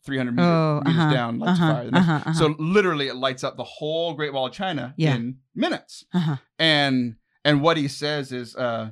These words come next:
Speaker 1: "Now all of China will know that you are here."
Speaker 2: Mm.
Speaker 1: So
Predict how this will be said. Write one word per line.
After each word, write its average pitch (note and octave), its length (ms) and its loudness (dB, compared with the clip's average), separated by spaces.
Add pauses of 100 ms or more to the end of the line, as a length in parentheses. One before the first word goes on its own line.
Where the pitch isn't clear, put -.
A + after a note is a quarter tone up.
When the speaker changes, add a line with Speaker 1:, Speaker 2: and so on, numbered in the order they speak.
Speaker 1:
"Now C3+ 360 0
all B2+ 240 0
of A#2+ 100 -8
China A2+ 380 -4
will A2 120 -8
know A2 240 -4
that G#2+ 140 -14
you B2 160 -12
are E2 80 -14
here." - 400 -20 (160)
Speaker 2:
Mm. D3+ 220 -6 (120)
Speaker 1:
So D3 400 2